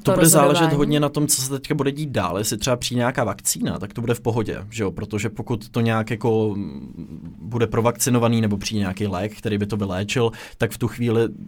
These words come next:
Speaker 2: se to lidstvo asi může velmi rychle posunout vlastně a zapomenout na to, co se tady dělo, což ale není asi úplně pravděpodobný a je možný, že některé ty země budou s tou pošramocenou reputací, protože čteme každý den o tom, že jo, kolik je v Itálii, kolik je ve Španělsku a tak dále,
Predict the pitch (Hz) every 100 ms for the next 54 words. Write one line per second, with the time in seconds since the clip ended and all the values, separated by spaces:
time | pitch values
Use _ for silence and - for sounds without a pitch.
0 | 92 - 104 113 107 - 113 107 113 110
1 | 110 107 110 110 117 110 104 113 110 110
2 | 107 107 - 113 95 104 107 113 110 110
3 | 104 104 104 - - 104 113 117 113 90
4 | 92 147 - - - - - 127 120 -
5 | 123 123 127 123 139 131 160 110 131 139
6 | 143 147 139 117 127 127 120 131 131 127
7 | 123 123 127 117 123 123 127 123 123 120
8 | 120 120 - 123 120 - 123 120 113 123
9 | 127 113 123 120 113 - 117 110 110 104
10 | 113 110 107 - - - _ - - 113
11 | 110 113 98 117 117 117 117 113 113 110
12 | 110 110 107 101 101 104 98 107 104 95
13 | 95 101 104 101 101 104 95 - 110 113
14 | 104 95 98